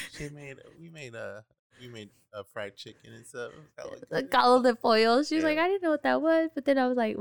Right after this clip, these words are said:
Speaker 2: "This is really good." <laughs> That's funny. I was laughing. Well, my cousins, like, I, I think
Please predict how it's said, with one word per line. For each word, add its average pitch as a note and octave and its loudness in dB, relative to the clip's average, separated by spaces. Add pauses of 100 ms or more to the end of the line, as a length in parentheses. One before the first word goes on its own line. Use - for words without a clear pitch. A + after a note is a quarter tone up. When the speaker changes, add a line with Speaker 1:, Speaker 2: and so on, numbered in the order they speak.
(120)
Speaker 2:
"This D4+ 0
is D#4 -2
really A3 0
good." E4 4
<laughs> - -20
That's G#3 -4
funny. F#3+ -4 (120)
I G3+ -6
was F#3+ -2
laughing. F#3 -4
Well, C4+ 6
my D#4 4 (100)
cousins, A3+ 2
like, G#3 0
I, - 0 (200)
I G3 0
think D#4+ 0